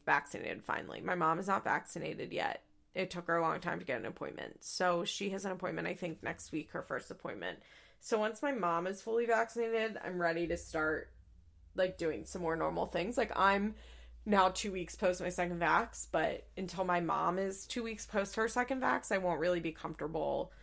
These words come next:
um, like, moving around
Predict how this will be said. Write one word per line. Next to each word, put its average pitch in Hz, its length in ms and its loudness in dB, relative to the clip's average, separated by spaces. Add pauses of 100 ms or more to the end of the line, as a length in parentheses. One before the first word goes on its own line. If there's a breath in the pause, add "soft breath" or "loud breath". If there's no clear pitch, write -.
(300 loud breath)
um, 156 480 2 (340)
like, 170 240 0
moving 165 400 2
around 156 800 -2